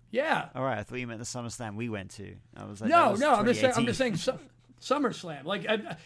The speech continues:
Speaker 1: it, it just dawned on me, like,
Speaker 2: Oh.
Speaker 1: I'm like, we've, we've gone through
Speaker 2: Yeah, we've been
Speaker 1: four
Speaker 2: doing
Speaker 1: pay-,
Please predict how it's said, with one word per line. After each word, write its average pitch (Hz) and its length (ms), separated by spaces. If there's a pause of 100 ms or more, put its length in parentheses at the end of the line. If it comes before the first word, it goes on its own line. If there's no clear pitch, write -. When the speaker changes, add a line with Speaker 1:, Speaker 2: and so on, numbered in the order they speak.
(120)
Speaker 1:
it, 240 220
it 240 100
just 185 320
dawned 254 260
on 196 160
me, 175 160
like, 180 220
Speaker 2:
Oh. - 20
Speaker 1:
I'm - 60
like, 190 180 (100)
we've, 202 320 (280)
we've 208 200
gone 240 300
through 185 640 (960)
Speaker 2:
Yeah, 135 180
we've 120 260
been - 140
Speaker 1:
four 254 220
Speaker 2:
doing - 100
Speaker 1:
pay-, 233 240